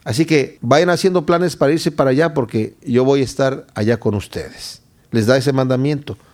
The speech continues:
"Váyanse para allá porque yo voy a estar con ustedes". En el versículo diecinueve nos dice que cuando llegó la noche de aquel mismo día, el primero de la semana, estando las puertas cerradas en el lugar donde los discípulos estaban reunidos por miedo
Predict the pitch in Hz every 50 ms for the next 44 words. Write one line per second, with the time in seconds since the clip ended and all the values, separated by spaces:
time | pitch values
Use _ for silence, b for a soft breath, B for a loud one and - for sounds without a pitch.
0 | b _ - 120 135 139 143 135 135 147 143 147 135 131 127 135 156 147 147 123
1 | 101 107 101 107 113 120 117 110 - - 110 107 - 107 95 87 - - 87 -
2 | - - - - - b b b b b b b b b b b b b b b
3 | b _ _ _ - 143 147 156 147 - 226 214 226 220 214 190 180 - - 156
4 | 143 185 202 185 175 170 165 143 123 170 180 135 175 165 - 151 139 127 123 -
5 | - - - 147 151 151 156 151 156 151 147 208 220 214 190 180 190 214 220 214
6 | - - 156 156 160 156 160 135 139 131 - 202 208 196 214 220 180 180 170 151
7 | 143 170 190 190 180 165 - 151 147 156 175 190 190 180 165 147 127 - - 123
8 | 123 139 156 165 156 123 - - 160 170 170 151 131 - - - 165 160 - 180
9 | 151 - 147 117 110 123 147 160 165 175 160 - 160 135 120 113 113 117 117 139
10 | 156 156 151 143 127 117 117 117 110 110 110 107 151 147 160 156 135 113 120 110
11 | - - 143 143 156 151 139 131 117 113 123 139 143 151 147 147 - - 110 107
12 | 104 117 131 151 202 254 277 247 170 131 135 135